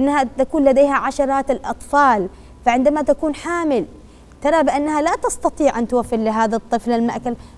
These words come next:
فهنا لابد من التدخل من المنظمات أو من المجتمع أو من الدولة بأن توفر لهذه الأم أو لهذه الأسرة المواد الغذائية بحيث تتمكن من أن تنجب لنا الأطفال أصحاء،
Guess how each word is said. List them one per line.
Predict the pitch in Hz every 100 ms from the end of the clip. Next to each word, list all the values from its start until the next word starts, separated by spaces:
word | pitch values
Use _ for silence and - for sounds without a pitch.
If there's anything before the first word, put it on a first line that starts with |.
| -
فهنا | 320 359 403 -
لابد | 277 311 392 277 294
من | 330
التدخل | 285 - 240 240 - 214 - - 220
من | 220
المنظمات | 220 220 226 202 202 220 285 269 -
أو | 226
من | 233 226
المجتمع | 214 214 240 - 311 294 - - - -
أو | 285 359
من | 302
الدولة | 294 202 226 320 214
بأن | 185 - 330 440 - - -
توفر | 202 277 - - 226
لهذه | 185 175 208 233 269 220 214
الأم | 214 - 285 254
أو | 226
لهذه | 214 202 220 214
الأسرة | 226 - 294 311 403 - - - -
المواد | 254 240 247 311 359 226
الغذائية | 226 233 220 220 269 311
بحيث | 220 - - 359 -
تتمكن | 262 277 349 - 349 440 - - - -
من | 247 247
أن | 262 285 247 208 202 - - - - -
تنجب | 285 294 277
لنا | 240 233 233
الأطفال | 208 220 - 220 208 -
أصحاء، | 214 226 - 254 262